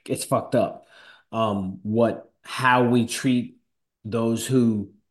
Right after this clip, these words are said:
are there to protect us, uh, because my brother-in-law, I can't remember which branch he was,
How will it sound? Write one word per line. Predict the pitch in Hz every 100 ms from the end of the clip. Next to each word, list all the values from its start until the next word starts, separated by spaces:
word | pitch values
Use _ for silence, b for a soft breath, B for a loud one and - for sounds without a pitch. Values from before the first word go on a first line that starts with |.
| _ _
are | 113 113 104
there | 98 117 113
to | 107
protect | 107 123 120 -
us, | 127 -
uh, | 113 107
because | 101 107 117 98
my | 113 113
brother-in-law, | 104 95 113 120 113 104 101 101 95 90 - _ _ -
I | 101
can't | - 127 104
remember | 104 101 98
which | 95 92 -
branch | 104 98 87 -
he | 107
was, | 90 82 87 -